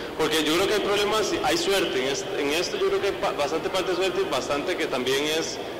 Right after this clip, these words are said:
producto de algunos problemas que ya tenga el juego o, o decisiones que ya has hecho. Entonces, lo, lo primero que haría es poner a gente que vos conocés o, o gente que juega juegos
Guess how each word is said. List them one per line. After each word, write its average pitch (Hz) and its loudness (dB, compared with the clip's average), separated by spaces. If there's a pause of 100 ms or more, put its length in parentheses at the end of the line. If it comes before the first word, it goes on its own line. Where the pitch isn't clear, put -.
(120)
producto 151 2
de 127 2
algunos 135 0
problemas 160 0
que 139 0
ya 135 2
tenga 170 0
el 143 0
juego 180 2
o, 135 2
o 131 4
decisiones 127 -2
que 131 -2
ya 135 2
has 135 -4
hecho. 185 -2 (460)
Entonces, 156 0
lo, 151 2 (180)
lo 139 0
primero 147 2
que 214 0
haría 220 2
es 226 0
poner 190 0
a 196 2
gente 196 0
que 139 -2
vos 135 0
conocés 190 0
o, - -2
o 127 0
gente 147 0
que 170 -2
juega 180 2
juegos 190 2